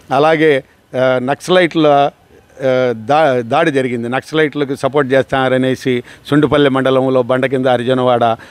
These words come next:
వాళ్ళ ఊరిని మొత్తాన్ని కొట్టినారు. అప్పుడు ఇక వాళ్ళను ఊర్లో కూడా లేకుండా వాళ్ళు పారిపోయినారు పాపం, పిల్లలతో సహా.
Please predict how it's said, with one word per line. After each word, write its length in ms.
వాళ్ళ 220
ఊరిని 460
మొత్తాన్ని 500
కొట్టినారు. 360
అప్పుడు 480
ఇక 100
వాళ్ళను 580
ఊర్లో 420
కూడా 160
లేకుండా 440
వాళ్ళు 240
పారిపోయినారు 560
పాపం, 500
పిల్లలతో 420
సహా. 300